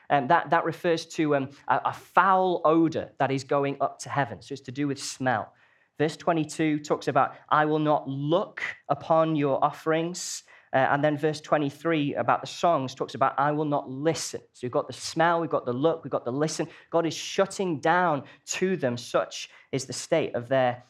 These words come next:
hearts. And yet they, they were, they were just doing the stuff. Like, they were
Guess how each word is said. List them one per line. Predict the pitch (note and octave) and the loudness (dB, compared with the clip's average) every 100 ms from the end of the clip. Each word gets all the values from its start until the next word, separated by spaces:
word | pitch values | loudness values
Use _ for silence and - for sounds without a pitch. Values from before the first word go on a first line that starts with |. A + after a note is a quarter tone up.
| _ _ | _ _
hearts. | - B2+ - - - - _ _ _ _ _ _ | -4 -4 -6 -14 -20 -20 _ _ _ _ _ _
And | F#3+ | 0
yet | B3 | 2
they, | B3+ G3 | 0 -2
they | - A#3 | 0 2
were, | D4 - | 2 0
they | A#3 | 0
were | C4 E4 | 2 0
just | A#3+ F3 | -2 0
doing | A3+ A#3 G#3+ | 2 2 2
the | |
stuff. | - - - - - - | 0 2 0 0 -14 0
Like, | C#3 - _ _ _ - | 0 0 _ _ _ 0
they | E3+ | 2
were | F3+ F3 E3+ | 4 4 0